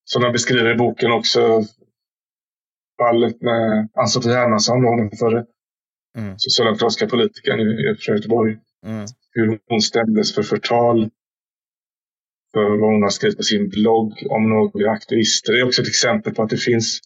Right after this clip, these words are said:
Speaker 1: det finns fortfarande ett visst motstånd mot de som uppmärksammar de här frågorna.
Speaker 2: Mm.
Speaker 1: Och sen, hon friades ju från förtal, ska man säga då.
Speaker 2: Mm.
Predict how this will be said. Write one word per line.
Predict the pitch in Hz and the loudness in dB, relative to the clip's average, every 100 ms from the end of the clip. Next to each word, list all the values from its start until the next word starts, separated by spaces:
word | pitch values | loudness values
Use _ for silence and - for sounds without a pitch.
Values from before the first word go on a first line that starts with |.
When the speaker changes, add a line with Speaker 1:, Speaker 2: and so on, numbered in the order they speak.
| _ | _
Speaker 1:
det | - 151 | -2 0
finns | 139 | 2
fortfarande | 139 139 113 107 107 110 - _ _ - | 0 0 2 2 2 0 -6 _ _ -8
ett | 85 | -2
visst | 113 110 - | 0 -2 -4
motstånd | 117 110 - - - 110 113 110 104 - _ _ _ _ - | -2 0 0 -2 0 0 2 0 -2 -6 _ _ _ _ -2
mot | 110 107 | -2 2
de | 110 104 | 0 2
som | 101 | 2
uppmärksammar | 110 107 107 - 104 107 | 0 0 -2 -2 0 2
de | 107 | 0
här | 104 | 0
frågorna. | 113 110 107 110 - _ _ _ _ _ _ - | 0 0 0 -6 -12 _ _ _ _ _ _ -12
Speaker 2:
Mm. | 110 98 98 _ _ _ _ _ _ | -10 -10 -14 _ _ _ _ _ _
Speaker 1:
Och | 117 101 _ _ - - | -4 -4 _ _ -14 -6
sen, | 123 117 110 110 120 _ _ _ _ - | -2 0 0 -2 -6 _ _ _ _ -6
hon | 147 139 139 135 | 0 2 0 0
friades | 143 127 110 110 127 | 0 2 2 2 0
ju | |
från | 113 120 110 | 0 0 0
förtal, | - - - 208 | -2 0 0 -2
ska | - | -4
man | 131 | -4
säga | - - - | -2 -2 -2
då. | - - - | -4 -8 -12
Speaker 2:
Mm. | 113 98 | -10 -10